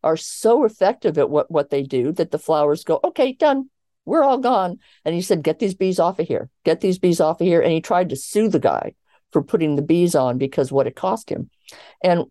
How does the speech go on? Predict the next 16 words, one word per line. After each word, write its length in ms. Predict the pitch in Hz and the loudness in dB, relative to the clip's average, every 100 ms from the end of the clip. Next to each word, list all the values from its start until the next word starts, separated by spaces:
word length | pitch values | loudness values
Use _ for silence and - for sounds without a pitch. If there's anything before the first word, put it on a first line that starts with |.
| - | 2
you 160 | 202 | 4
also 320 | 196 202 208 | 4 2 0
figure 380 | 185 214 285 202 | 2 0 2 2
that 240 | 143 139 - _ _ _ _ - - - | 4 2 0 _ _ _ _ -6 -4 -2
all 340 | 170 247 339 | 2 4 2
of 80 | 185 | 2
the, 300 | 156 180 - - | -2 -2 -8 -2
all 260 | 170 269 320 | 2 4 2
of 140 | 208 | 2
the 100 | 151 | 0
nectar 680 | 139 156 320 - 147 101 - _ _ _ _ _ _ | 0 0 0 2 2 2 -2 _ _ _ _ _ _
that 320 | 180 208 196 | 0 2 2
these 260 | 202 214 214 | 0 -2 -4
bees 720 | 170 190 226 190 143 131 165 - _ _ _ | 0 0 0 -2 -2 -6 -10 -16 _ _ _
are 240 | 160 160 | 2 2
gathering, 880 | 160 135 165 233 269 160 117 104 113 | 0 0 2 2 4 4 4 2 -4